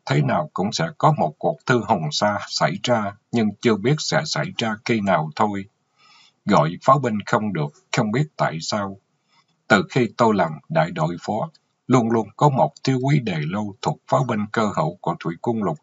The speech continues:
chiến đi với tôi. Nhưng mấy ngày gần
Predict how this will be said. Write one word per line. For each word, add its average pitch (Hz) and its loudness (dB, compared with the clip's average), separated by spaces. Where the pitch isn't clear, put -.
chiến 123 -2
đi 113 0
với 123 0
tôi. 98 -6
Nhưng 98 4
mấy 123 6
ngày 104 2
gần 90 -2